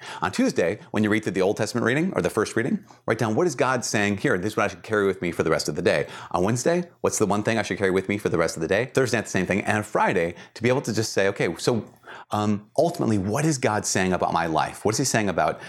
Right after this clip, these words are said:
uh, how I need to be moved?" Because that's the thing. So many of us, we go to, to Mass, and the Word of God is proclaimed.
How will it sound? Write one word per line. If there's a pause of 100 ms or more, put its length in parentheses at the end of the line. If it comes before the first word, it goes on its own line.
(140)
uh,
how
I
need
to
be
moved?"
Because
that's
the
thing. (180)
So
many
of
us,
we
go
to, (180)
to
Mass, (480)
and (320)
the
Word
of
God
is
proclaimed.